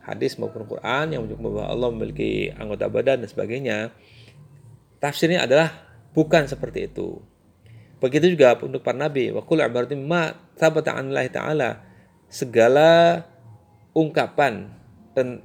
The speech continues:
dari Allah Ta'ala tentang Rasulullah sallallahu alaihi wasallam,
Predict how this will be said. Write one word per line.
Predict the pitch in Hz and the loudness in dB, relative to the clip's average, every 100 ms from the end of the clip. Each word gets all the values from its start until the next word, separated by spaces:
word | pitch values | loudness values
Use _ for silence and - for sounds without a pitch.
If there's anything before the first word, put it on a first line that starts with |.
| 113 | -18
dari | - 120 120 | -2 0 2
Allah | 117 127 131 | 0 -2 -4
Ta'ala | - 104 104 147 156 | -6 -4 -2 0 -2
tentang | 131 120 127 123 | -4 -8 -8 -4
Rasulullah | 117 139 135 131 123 | -4 -4 -2 -4 -4
sallallahu | 123 | -10
alaihi | 101 135 | -6 -4
wasallam, | 170 | -4